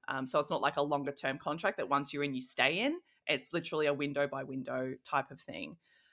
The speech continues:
And I think in the period of time that has been, um, allocated for this squad to be chosen, you know, Tony mentioned that he has been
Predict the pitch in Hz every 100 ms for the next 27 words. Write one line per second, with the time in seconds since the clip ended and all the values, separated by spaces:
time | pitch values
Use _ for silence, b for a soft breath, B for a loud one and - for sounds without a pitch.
0 | b 147 151 147 147 139 143 147 165 156
1 | 147 139 - 151 156 143 - 135 170 233
2 | 160 - 156 143 - - 147 143 139 139
3 | - 139 135 135 135 135 131 - 139 143
4 | 170 - 160 170 165 156 143 - 151 143
5 | - 139 131 143 143 233 302 320 165 139
6 | 156 143 135 131 - 147 160 165 143 135
7 | 135 147 143 139 135 135